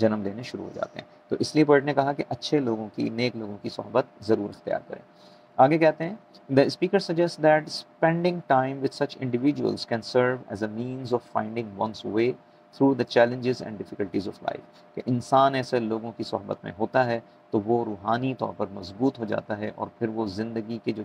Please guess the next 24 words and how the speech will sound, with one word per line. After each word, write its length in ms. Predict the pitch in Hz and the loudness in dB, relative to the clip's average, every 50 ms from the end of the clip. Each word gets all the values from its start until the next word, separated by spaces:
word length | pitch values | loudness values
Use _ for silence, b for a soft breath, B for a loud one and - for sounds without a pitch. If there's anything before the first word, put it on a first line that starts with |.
| - - | -12 -2
challenges 480 | - 123 123 127 139 135 123 123 101 98 | 0 0 2 2 0 0 0 0 0 -2
हैं, 180 | 104 107 107 98 | -6 -10 -10 -10
जो 80 | 104 | -10
मुश्किलात 600 | 101 101 - - - 123 110 110 113 120 117 - | -10 -10 -12 -6 -2 2 4 6 6 6 6 2
हैं 160 | 110 107 104 B B B B B B _ - | -6 -12 -12 B B B B B B _ 0
नेकी 300 | 113 123 123 117 - 117 | 2 2 2 2 0 -4
के 140 | 107 117 107 | -2 0 2
रास्ते 320 | 101 101 - - - 113 | 2 2 2 0 -6 -8
की, 160 | 107 107 104 - - - - - | -6 -6 -8 -10 -10 -16 -8 -4
उनको 340 | - 120 117 - 113 113 107 | -2 -2 -2 2 2 2 2
फिर 180 | 101 - 110 104 | 2 -2 -6 -6
वो 120 | 104 117 | -6 -8
बर्दाश्त 540 | 110 - - 92 92 98 101 98 - - - | -12 -16 -18 -6 -2 0 0 0 0 -2 -4
करने 220 | - 101 147 - | -4 -4 -4 -2
के 100 | - 143 | -2 -2
काबिल 360 | 139 - - 104 98 - 98 | -4 0 2 2 2 2 -2
हो 80 | - - | -8 -8
जाता 280 | - - - - - - | -10 -12 -12 -14 -16 -20
है। 140 | - - b b b b b b b _ _ _ _ _ _ _ _ _ _ _ - | -20 -20 b b b b b b b _ _ _ _ _ _ _ _ _ _ _ 4
The 60 | 117 120 | 4 6
recognition 540 | 120 - 151 160 165 170 - - 180 180 - | 6 4 2 2 0 0 2 2 0 2 4
or 200 | - 139 139 143 | 6 6 6 6
understanding 1000 | 156 - - - - 123 117 - - - 139 143 147 156 156 160 165 165 156 107 | 4 0 -4 -6 -6 -6 -6 -4 0 2 2 2 2 0 -2 -2 -4 -6 -6 -4
gained 360 | 101 117 120 131 143 156 160 | 0 2 2 2 2 0 -4